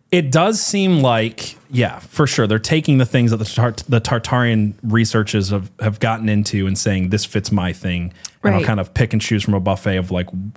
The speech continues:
Speaker 1: and which might not all be bad. Like, if there's certain proofs, and the Tar-, my belief on the Tartarian thing generally is that they just co-opt everything else. So
Speaker 2: Right.
Speaker 1: there's a little bit of that. Um, where some
Speaker 2: Sure.
Speaker 1: of this are just co-opting from the preterists anyway. So it might be kind of a different order of operations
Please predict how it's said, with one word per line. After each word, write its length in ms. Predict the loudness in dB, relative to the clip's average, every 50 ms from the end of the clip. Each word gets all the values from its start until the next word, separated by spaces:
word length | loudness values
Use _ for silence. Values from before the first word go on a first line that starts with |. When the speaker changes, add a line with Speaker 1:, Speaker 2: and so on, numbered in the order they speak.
| -18 -20 -20 -20 -20 -20 -8 -4
Speaker 1:
and 100 | 0 2
which 140 | 2 4 4 4
might 220 | 2 2 2 2
not 280 | 0 0 0 -2 -4 -2
all 260 | 0 0 2 2 2
be 160 | 2 2 2 2
bad. 320 | 2 2 2 2 2 0
Like, 180 | 0 -2 -2 -2
if 240 | 0 0 0 0 0
there's 260 | 2 2 2 2 0 -2
certain 460 | -4 -6 -4 -2 -2 0 0 0 -2
proofs, 440 | 0 2 2 2 2 2 0 -2 0
and 120 | 2 2
the 60 | 2 2
Tar-, 240 | 2 -2 -4 -4 -6 -10 -18 -16 -4
my 200 | 0 2 4 4 4
belief 260 | 4 2 2 2 2
on 40 | 2
the 80 | 0 0
Tartarian 480 | 0 -2 -2 0 0 0 2 2 0 0
thing 200 | 0 0 0 0
generally 380 | 2 2 2 2 2 0 0
is 40 | -2
that 80 | -2 -2
they 80 | -2
just 200 | -2 -2 -2 -4
co-opt 360 | -2 0 0 0 0 -2 -2
everything 320 | -2 -2 -4 -6 -8 -8 -8
else. 400 | -8 -8 -10 -10 -10 -10 -10 -12 -14 -20 -20 -20 _ _ _ _ _ _
So 160 | -2 0 2
Speaker 2:
Right. 340 | 4 4 4 2 2 0 -4 -8 _
Speaker 1:
there's 140 | 2 4 4
a 40 | 4
little 200 | 4 4 4 4
bit 100 | 2 2
of 80 | 2
that. 400 | 2 0 0 -2 -4 -6 -6 -2
Um, 540 | 0 0 2 2 2 0 0 -2 -4 -6 -10 _ _ _ _ _ _ _ _ _ -18 -4 0
where 120 | 2 2 4
some 80 | 4
Speaker 2:
Sure. 120 | 2 2 2
Speaker 1:
of 40 | 2
this 160 | 2 2 2
are 40 | 0
just 160 | 0 0 0
co-opting 420 | -2 -2 0 0 -2 -2 -2 -4 -2
from 120 | 0 -2
the 60 | -2
preterists 460 | -2 0 0 0 0 0 -2 -2 -2 -2
anyway. 480 | -2 -2 -4 -8 -10 -14 -14 -16 -14 -10
So 220 | -4 0 0 2 2
it 40 | 2
might 200 | 2 2 2 2
be 160 | 0 0 0
kind 200 | 0 0 0 0 0
of 80 | 0 -2
a 40 |
different 420 | -2 0 0 0 0 0 -2 -2 -2 -2
order 320 | 0 0 2 2 0 0
of 220 | -2 -4 -6 -4
operations 840 | -4 -4 -2 -2 -4 -4 -4 -4 -4 -4 -4 -4 -4 -4 -6 -8